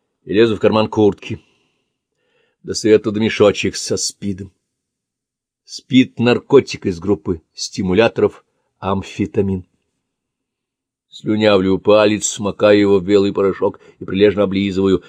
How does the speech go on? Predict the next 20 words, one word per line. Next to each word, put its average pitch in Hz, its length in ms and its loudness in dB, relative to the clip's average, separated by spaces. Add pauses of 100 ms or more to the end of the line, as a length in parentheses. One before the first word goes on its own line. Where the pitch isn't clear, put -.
(140)
улыбаясь 127 920 0
и 92 100 -6
вздыхая, 92 580 0
когда 95 260 -4
кончик - 440 0
языка 92 360 0
начинает 95 420 -4 (180)
неметь. 95 480 -2 (500)
Убираю 87 420 2
мешочек 85 600 0
и - 40 -20
продолжаю 92 460 -4
курить. 90 400 -12 (1300)
Если, 190 420 2
конечно, 170 460 2
вы 165 100 2
не 151 120 4
рассматриваете 131 1000 0
систему 107 540 -2
Трайдент 101 640 -2